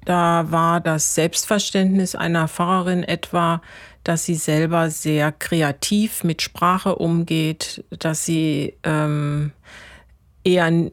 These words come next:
formelhaftes Vorgehen bei einer Bestattung eher ablehnt, also für ihr Selbstverständnis.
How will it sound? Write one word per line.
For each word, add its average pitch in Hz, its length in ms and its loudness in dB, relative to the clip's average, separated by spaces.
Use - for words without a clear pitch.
formelhaftes 180 1080 2
Vorgehen 160 840 2
bei 156 120 -2
einer 147 520 -2
Bestattung 160 840 -2
eher 147 400 -2
ablehnt, 185 840 0
also 170 220 -2
für 170 280 -4
ihr 170 220 -2
Selbstverständnis. 208 1080 -4